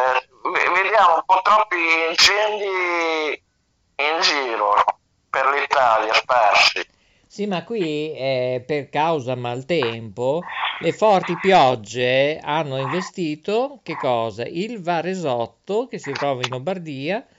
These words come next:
Speaker 2: la regione Lombardia, nazione Italia, continente Europa, e hanno causato, caro dottor Loris Stella, disagi e allagamenti,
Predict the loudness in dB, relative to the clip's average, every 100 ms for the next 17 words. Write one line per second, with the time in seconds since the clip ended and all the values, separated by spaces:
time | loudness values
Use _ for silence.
0 | _ _ _ -10 -6 -6 -4 -4 -4 -6
1 | -6 -6 -4 -4 -6 -6 -8 -6 -2 2
2 | 2 2 0 -6 -6 -10 -8 -6 -6 -4
3 | -2 0 0 -2 -2 -6 -6 _ _ -4
4 | 2 2 0 0 0 2 4 4 4 0
5 | -4 -4 0 0 -2 -4 -6 -4 -4 -2
6 | -2 -2 -6 -4 -2 -2 -6 -8 -4 -4
7 | -4 -8 -14 -16 _ -10 -4 -4 4 6
8 | 6 4 0 -6 -4 -4 -4 -4 -2 -2
9 | -2 -2 -2 -2 -2 -4 -6 -8 -10 -10
10 | -10